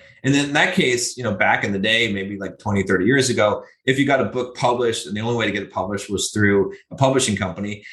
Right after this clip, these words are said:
you're gonna probably have some success on, on, on that, because that's, you know, that was, there was such a, a huge gatekeeper, but anyone can write a book.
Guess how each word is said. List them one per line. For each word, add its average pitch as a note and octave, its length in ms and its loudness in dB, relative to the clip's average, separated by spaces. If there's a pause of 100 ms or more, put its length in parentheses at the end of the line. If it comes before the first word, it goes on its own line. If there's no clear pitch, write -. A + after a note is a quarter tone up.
(340)
you're D#3+ 300 4
gonna F#3 180 2
probably C#3+ 260 2
have C3 200 2
some A2 160 0
success G#2 720 0
on, G2 180 -4
on, F#2+ 480 -8
on F#2 180 -4
that, F2+ 280 -2
because - 600 0 (100)
that's, - 680 -2
you G2 80 0
know, F#2 80 0
that F#2 160 2
was, G#2+ 320 -2
there G#2+ 100 -2
was G#2 160 0
such B2 200 0
a, G#2+ 340 -2
a F#2+ 80 -2
huge - 320 0
gatekeeper, D3 460 -2
but G#2 160 -2
anyone E3 260 4
can A#2+ 100 -2
write G#2 140 0
a F#2+ 60 -8
book. - 340 -4